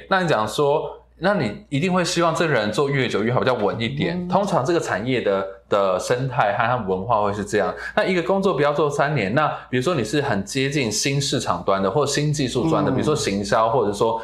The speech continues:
Speaker 2: 像工程师的这种技术类型。那如果你没有办法一直接触到最新的技术的话，你一个工作不要做超过三年，我是觉得非常合理的。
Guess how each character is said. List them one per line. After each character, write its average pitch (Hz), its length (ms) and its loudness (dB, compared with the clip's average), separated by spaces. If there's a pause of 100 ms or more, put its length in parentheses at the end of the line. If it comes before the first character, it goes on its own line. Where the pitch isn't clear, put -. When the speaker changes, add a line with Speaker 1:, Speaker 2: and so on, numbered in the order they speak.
Speaker 2:
像 127 240 0
工 131 180 0
程 110 180 -2
师 110 140 -2
的 113 80 0
这 110 60 -2
种 107 160 2
技 120 120 -4
术 110 180 2
类 98 140 2
型。 87 280 -6 (260)
那 185 160 0 (160)
如 151 100 2
果 208 80 2
你 127 120 -2
没 117 120 0
有 175 80 2
办 165 220 0
法 123 140 2
一 143 80 -2
直 143 100 -8
接 143 200 -4
触 151 80 0
到 139 100 2
最 131 240 0
新 117 260 -4
的 107 80 2
技 107 200 -4
术 123 120 -4
的 101 80 2
话， 110 300 0
你 95 80 -4
一 107 100 -12
个 139 120 -2
工 131 180 -2
作 139 80 0
不 - 120 -4
要 113 120 2
做 113 180 -2
超 117 140 -4
过 104 100 -2
三 101 220 -2
年， 92 100 -6
我 87 80 -10
是 - 120 -8
觉 95 100 -8
得 95 80 -2
非 110 140 -2
常 95 100 -4
合 90 220 -2
理 90 200 -6
的。 - 160 -12